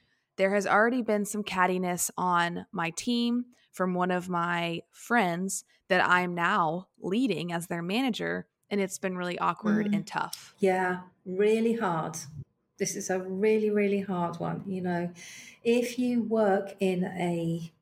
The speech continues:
Speaker 2: um, an environment, like a corporate type of environment, a job, you know, there'll, often there'll be a, a hierarchy, a structure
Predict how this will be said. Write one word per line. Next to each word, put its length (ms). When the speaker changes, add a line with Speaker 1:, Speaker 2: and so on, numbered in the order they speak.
Speaker 2:
um, 400
an 160
environment, 560
like 200
a 80
corporate 800
type 280
of 140
environment, 1040
a 100
job, 540
you 120
know, 220
there'll, 460
often 320
there'll 140
be 180
a, 200
a 140
hierarchy, 1120
a 60
structure 880